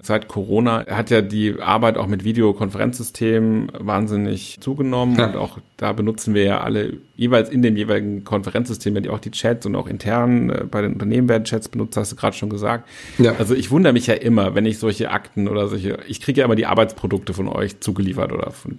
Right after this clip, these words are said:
Speaker 1: deinen Kollegen. Und dann sehe ich, denke ich mir immer, um Gottes Willen, die Leute schreiben sich ja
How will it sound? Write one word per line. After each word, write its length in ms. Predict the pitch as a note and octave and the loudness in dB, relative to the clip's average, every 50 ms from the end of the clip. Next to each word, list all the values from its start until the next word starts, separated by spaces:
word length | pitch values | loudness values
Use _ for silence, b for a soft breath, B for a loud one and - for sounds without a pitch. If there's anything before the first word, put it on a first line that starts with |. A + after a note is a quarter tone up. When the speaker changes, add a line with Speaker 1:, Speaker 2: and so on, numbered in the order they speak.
| - | -6
Speaker 1:
deinen 220 | - G#2 G2+ G#2 G2 | -2 0 0 0 0
Kollegen. 420 | - - G2+ F#2+ G2 G2 F#2+ F#2 | -2 -2 0 2 2 2 2 2
Und 80 | G#2+ G#2 | 0 0
dann 140 | G#2 G#2 | 0 0
sehe 120 | G2+ A2+ A#2 | 0 0 0
ich, 140 | A2+ - - | -2 -2 -2
denke 200 | A#2+ A#2 A#2 - | -2 -2 -2 -4
ich 100 | - A#2+ | -6 -4
mir 60 | A2+ | -2
immer, 160 | A2 G#2+ G#2+ | 0 0 0
um 160 | G#2 G2 G2+ | 0 -2 0
Gottes 360 | A2 B2+ D3 - G3 F#3+ - | 0 0 0 0 -2 -4 0
Willen, 220 | A2 A2 A2 A#2 A2+ | 2 4 4 4 4
die 80 | G#2 | 2
Leute 580 | G2 G2 F#2+ G2+ A#2+ D3+ - F3+ F3+ F#3+ G3 A3+ G#3+ | 0 2 4 4 4 2 0 -2 -4 -4 -4 -6 -8
schreiben 420 | - - - G#2 G#2+ B2 C#3 C3+ | -8 -4 0 2 2 2 2 0
sich 220 | C3 B2+ A#2 - - | -2 -2 -2 0 2
ja 440 | A2+ G#2+ A2 A2 A2+ A2+ A2+ - | 2 2 4 2 2 0 -2 -4